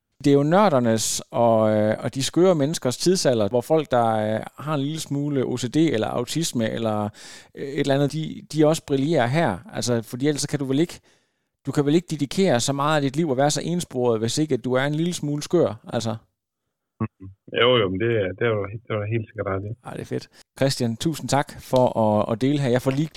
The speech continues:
Speaker 1: den her klippet godt ned, så nu har jeg både dig og Magnus og Mathias på, øh, på bånd, og det er, det er sgu en fornøjelse, at I er så gode til at dele ud, selvom at det har været svært at få fat i dig,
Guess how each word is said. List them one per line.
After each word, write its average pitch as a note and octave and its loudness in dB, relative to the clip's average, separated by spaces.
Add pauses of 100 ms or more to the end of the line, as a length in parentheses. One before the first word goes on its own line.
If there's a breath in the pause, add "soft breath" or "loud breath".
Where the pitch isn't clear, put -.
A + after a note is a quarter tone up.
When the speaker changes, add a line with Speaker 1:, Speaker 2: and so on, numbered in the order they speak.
Speaker 1:
den C#3+ -4
her C#3 -2
klippet B2+ -4
godt D3 4
ned, D#3+ 0
så C3+ -6
nu C#3+ -2
har D3+ 0
jeg B2 2
både C#3+ 4
dig D3 2
og B2+ 0
Magnus C#3 -2
og A2 0
Mathias A2+ -4
på, G#2+ 0
øh, G#2 0 (360 loud breath)
på - -4
bånd, E3 2
og A#2 0
det C#3+ 4
er, A2+ 2
det - -8
er C3+ 0
sgu - -6
en B2 -4
fornøjelse, C3+ -2
at G2+ 0
I A2+ -2
er B2 2
så B2+ -4
gode D3 -2
til C3+ -2
at A2 0
dele B2 0
ud, D3+ 0
selvom C3 -2
at G#2+ -8
det A#2 0
har C#3+ -2
været A#2 0
svært C3+ 0
at A2+ -4
få A2 -12
fat C#3 -2
i B2 -8
dig, G#2+ -2